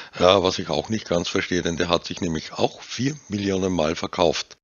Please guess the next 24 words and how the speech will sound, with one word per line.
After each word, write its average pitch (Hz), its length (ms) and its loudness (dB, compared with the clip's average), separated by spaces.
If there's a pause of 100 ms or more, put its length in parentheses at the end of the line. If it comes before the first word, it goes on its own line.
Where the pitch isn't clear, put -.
(280)
Ja, 92 140 -4
zumindest 80 460 -4
laut, 76 300 2
äh, 73 260 2 (640)
Wikipedia. 101 800 2
Und 90 200 -2
das 82 180 -2
ist 104 140 -8
nämlich 90 240 -2
sehr 82 280 2
erstaunlich, - 840 -2
diese 85 280 -4
Verkaufszahlen, 85 960 2 (340)
aus - 260 -4
zwei 82 240 2
Gründen. 85 540 -2 (680)
Erstens, 98 720 2 (880)
ja, 98 260 4 (540)
ist, - 320 2
äh, 92 380 4 (120)
es - 160 -4
nämlich 87 320 0
so, 104 380 2 (420)
der 85 640 4